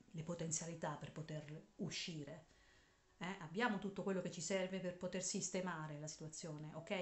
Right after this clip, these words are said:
Andare questo bel quattro di spade, andare verso, di, di bastoni, verso una celebrazione, eh? Verso una stabilità, ok? Però a volte ti vedo un po' ripiombare sempre nella titubanza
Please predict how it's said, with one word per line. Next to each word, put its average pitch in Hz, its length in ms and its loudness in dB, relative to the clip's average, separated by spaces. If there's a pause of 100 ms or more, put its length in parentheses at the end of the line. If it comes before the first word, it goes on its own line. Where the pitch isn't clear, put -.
Andare 185 280 2
questo 175 240 0
bel 165 140 0
quattro 170 280 -2
di 151 100 -2
spade, 202 300 6
andare 165 260 0
verso, 165 300 -2
di, 170 380 -2
di 160 120 -4
bastoni, 160 520 0 (500)
verso 185 240 2
una 190 120 2
celebrazione, 160 920 2 (180)
eh? 180 200 -2 (440)
Verso 202 260 4
una 175 180 0 (180)
stabilità, 160 920 2 (220)
ok? 165 380 0
Però 220 220 4
a 247 60 6
volte 208 280 4
ti 196 100 0
vedo 170 160 0
un 180 100 2
po' 214 140 6
ripiombare 180 920 2 (640)
sempre 196 320 2
nella 175 200 2
titubanza 160 960 4